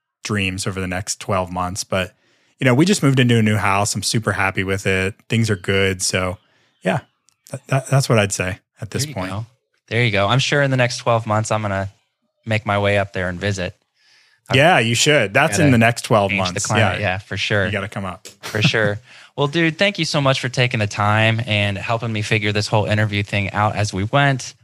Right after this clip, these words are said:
Speaker 2: Um, it's a, lo-, a lot of really good stuff here. Um, and once again, something that's really important,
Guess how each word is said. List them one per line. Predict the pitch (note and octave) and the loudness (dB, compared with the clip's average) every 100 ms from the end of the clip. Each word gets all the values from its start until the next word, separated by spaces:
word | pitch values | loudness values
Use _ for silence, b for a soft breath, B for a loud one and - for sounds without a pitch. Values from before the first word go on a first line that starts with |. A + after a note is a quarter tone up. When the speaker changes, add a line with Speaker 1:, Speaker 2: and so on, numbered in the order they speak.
| _ | _
Speaker 2:
Um, | G2 G2+ G2 F#2+ E2 _ _ _ | -2 -2 -2 -8 -12 _ _ _
it's | A#2 A2+ - | -8 -8 -8
a, | B2 | -6
lo-, | B2+ B2 | -4 0
a | B2 | 2
lot | B2 B2 | 4 4
of | B2 | 4
really | A#2 A2+ | 2 0
good | G2+ G2 | 0 -4
stuff | - G#2+ G2+ | 0 0 0
here. | G#2 G2 G2 G2+ B B B B | -2 -2 -2 -4 B B B B
Um, | G#2 G2 F#2 F#2 G2+ | 0 0 0 -4 0
and | B2 | 2
once | A2+ A2 | 4 2
again, | G#2 G#2 G2+ G2 G2+ b b b b b | 0 0 0 -2 -6 b b b b b
something | - F3+ F#3 | -4 0 2
that's | C3+ A#2+ | 2 2
really | A#2+ A2+ | 2 2
important, | G2+ A2 G#2 G#2+ G#2 - | 2 2 2 -2 -8 -14